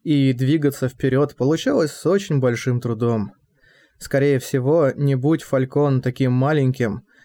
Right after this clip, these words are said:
у него бы вообще ничего не получилось. Но вместе с этим он понимал, что замок изначально был рассчитан на десятки, может, даже сотни игроков.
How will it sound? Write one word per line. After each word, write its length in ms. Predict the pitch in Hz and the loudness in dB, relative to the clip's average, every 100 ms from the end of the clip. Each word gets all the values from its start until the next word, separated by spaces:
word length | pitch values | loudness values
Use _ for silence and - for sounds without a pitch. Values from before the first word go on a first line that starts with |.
| _ - | _ -4
у 120 | 151 | 0
него 420 | 190 220 277 254 | 2 2 2 2
бы 280 | 214 208 165 | 2 2 2
вообще 400 | 147 170 - 254 | 0 -2 -2 0
ничего 340 | 135 - 123 | 0 0 0
не 120 | 120 | 0
получилось. 760 | 117 113 113 - 120 107 - - _ _ _ _ - | -2 -4 -4 -4 -4 -4 -8 -18 _ _ _ _ -4
Но 140 | 139 | -2
вместе 340 | 131 139 - 131 | 0 -2 -2 -2
с 80 | |
этим 300 | 143 156 135 | 0 0 0
он 140 | 151 160 | 0 -2
понимал, 480 | 160 165 175 196 127 | -2 0 0 0 -2
что 480 | - 135 127 123 - | -2 0 2 0 -2
замок 460 | 131 175 170 143 - | 0 0 0 -4 -2
изначально 720 | 143 139 147 - 135 120 117 | 0 0 -2 0 0 0 0
был 200 | 127 123 | 0 0
рассчитан 580 | 117 - 202 196 165 143 - - - | -2 -2 -2 0 -2 -4 -14 -20 -6
на 100 | 131 | -4
десятки, 720 | 120 120 - 185 - 151 143 131 _ _ - | -2 -4 -2 -2 0 0 0 -2 _ _ -20
может, 560 | - 220 262 185 139 | -2 2 2 0 -2
даже 440 | 127 139 123 123 117 | 0 0 2 0 0
сотни 440 | - 151 160 135 | -2 -2 2 0
игроков. 600 | 127 120 117 127 107 - | 2 -2 0 -2 -2 -6